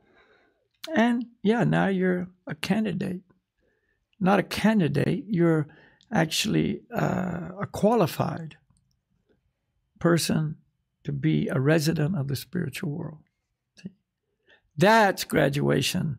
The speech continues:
on the highest level. That's real graduation. You see. And that's where the real happiness is. That's where the real bliss is. All the things we were always looking for here,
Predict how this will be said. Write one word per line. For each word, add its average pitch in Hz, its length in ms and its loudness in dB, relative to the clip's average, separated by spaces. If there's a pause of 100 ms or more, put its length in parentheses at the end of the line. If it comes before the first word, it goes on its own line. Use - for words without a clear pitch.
(160)
on 143 140 -4
the 131 220 -4
highest - 360 -4
level. 156 360 -14 (440)
That's - 380 -2
real 180 360 2
graduation. - 840 -8 (800)
You 165 100 -8
see. - 240 -12 (180)
And 156 140 2
that's 233 260 2
where 196 160 4
the 180 120 2
real 208 260 2
happiness 170 580 -4
is. 156 120 -6
That's 175 280 -2
where 185 160 -2
the 165 120 -2
real 175 260 -2
bliss 165 420 -4
is. - 200 -12 (400)
All 185 200 4
the 208 120 0
things 202 320 0
we 202 80 0
were 190 80 2
always 185 380 0
looking 185 240 -4
for 180 220 -6
here, 196 340 -8